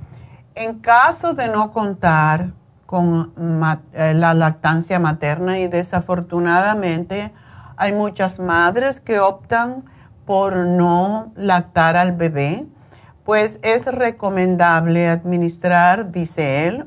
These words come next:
una fórmula infantil que presente precisamente estos integrantes de la microbiota en la misma concentración que la leche materna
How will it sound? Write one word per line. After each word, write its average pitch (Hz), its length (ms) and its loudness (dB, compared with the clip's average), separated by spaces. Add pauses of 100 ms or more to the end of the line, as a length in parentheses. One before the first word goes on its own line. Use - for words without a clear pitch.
una 208 300 -4
fórmula 190 540 -2
infantil 185 880 -4 (520)
que 240 160 0
presente 254 1120 -2 (360)
precisamente 190 1500 -2
estos 208 680 -6 (260)
integrantes 190 1400 -2
de 165 300 -2
la 160 160 2
microbiota 180 1080 -2
en 185 220 0
la 175 140 2
misma 254 680 -4
concentración 185 1200 -6 (440)
que 196 140 -4
la 175 120 2
leche 175 300 -2
materna 196 720 -2